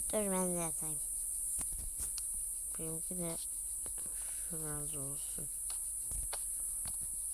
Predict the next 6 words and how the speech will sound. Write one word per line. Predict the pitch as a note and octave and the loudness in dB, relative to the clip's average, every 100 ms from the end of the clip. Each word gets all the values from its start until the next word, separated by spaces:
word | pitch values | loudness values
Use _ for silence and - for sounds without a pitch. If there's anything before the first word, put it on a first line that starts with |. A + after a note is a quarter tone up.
| - - - - - - - - - - - - - - - - - - - - - - - - - - | 0 0 0 0 -2 -2 -2 -2 0 0 0 -2 -2 0 0 -2 -4 -6 -6 -6 -6 -6 -8 -6 -6 -4
Sonunda | - D#3+ D3 D3 D3+ D#3 | -2 -2 -2 -4 -4 -2
yaptım. | D#3+ D3 - - D3 - - - - - - - - - - - - - - - - - | -4 -4 -6 -6 -6 -6 -8 -6 -6 -6 -6 -4 -4 -4 -6 -8 -8 -8 -6 -6 -4 -2
Hadi | D#3 E3 | 0 0
siz | D3+ D#3+ D#3+ D#3+ | 0 -2 -2 -2
de | E3 | -2
gidin. | D#3 D#3 | -2 -4